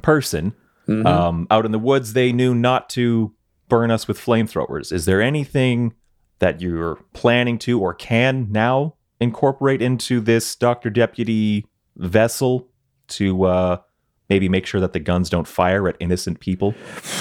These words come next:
Speaker 2: Yeah, I mean, it's gonna be complicated 'cause I think you, you lot are looking to do some traveling, which always means there's gonna be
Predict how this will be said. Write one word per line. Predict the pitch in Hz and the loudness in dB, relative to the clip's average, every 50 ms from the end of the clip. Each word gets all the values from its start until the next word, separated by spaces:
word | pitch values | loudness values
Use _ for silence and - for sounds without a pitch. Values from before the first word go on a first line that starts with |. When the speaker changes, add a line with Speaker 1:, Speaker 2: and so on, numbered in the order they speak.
| - - - - - - - - - - - - - - - - - - - - - - - - - | -8 -8 -8 -10 -10 -10 -10 -10 -12 -12 -12 -12 -14 -14 -14 -16 -16 -18 -18 -18 -18 -18 -18 -6 -2
Speaker 2:
Yeah, | - 147 175 247 294 311 311 254 | 0 0 2 0 -2 -2 -2 -2
I | 196 | -2
mean, | 196 202 202 202 196 | 0 0 0 0 0
it's | 180 - - - | -2 -2 -4 -4
gonna | 190 208 269 | -4 -2 -2
be | 208 127 | -2 -4
complicated | - - 160 185 208 196 117 101 - 113 104 98 101 - | -4 -2 -4 -2 -2 -4 -4 -4 -2 -2 -2 -2 -4 -6
'cause | - 110 92 | -6 -6 -6
I | 104 95 | -4 -4
think | - 156 147 120 - | -4 -4 -4 -4 -4
you, | 131 151 170 151 135 | -4 -4 -4 -4 -4
you | 110 120 151 175 | -2 -2 0 0
lot | 165 156 151 143 | 0 0 0 -2
are | 131 120 | -2 -2
looking | 127 131 - - 117 | -4 -4 -6 -6 -6
to | 101 | -6
do | 92 101 123 117 | -4 -2 -2 -2
some | - - - 90 78 - | -2 -4 -8 -8 -8 -10
traveling, | - - - 156 185 196 175 123 107 87 82 82 82 | -8 -4 -2 -2 0 0 -2 -2 -2 -4 -4 -4 -4
which | 87 85 - | -6 -4 -2
always | 110 107 101 95 - - | -2 0 -2 -2 -2 -4
means | 101 98 90 - | -4 -4 -4 -4
there's | - 82 - | -6 -4 -2
gonna | - 113 104 90 | -2 -2 0 0
be | 92 95 87 82 - - | -2 -2 -2 -4 -6 -10